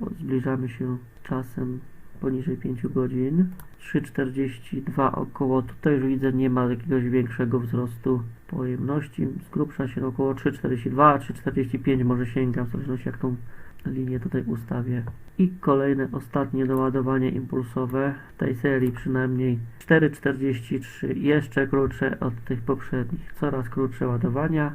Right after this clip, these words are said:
Pojemność jak na razie nie spadała, tutaj cały czas rosła. W tych dwóch ostatnich, powiedzmy, jest taka sama. Potwierdził to w sumie też Kulon na swoim wyświetlaczu. Było jedenaście przecinek jeden amperogodziny przy prądzie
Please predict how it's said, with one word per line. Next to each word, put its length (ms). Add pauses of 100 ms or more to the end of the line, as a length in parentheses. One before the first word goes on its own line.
Pojemność 460
jak 160
na 100
razie 240
nie 220
spadała, 720 (120)
tutaj 280
cały 280
czas 200
rosła. 520 (420)
W 60
tych 160
dwóch 180
ostatnich, 440
powiedzmy, 460
jest 180
taka 260
sama. 460 (160)
Potwierdził 520
to 100
w 60
sumie 220
też 220
Kulon 340
na 100
swoim 280
wyświetlaczu. 840 (240)
Było 280
jedenaście 580
przecinek 640
jeden 440 (120)
amperogodziny 1200
przy 140
prądzie 540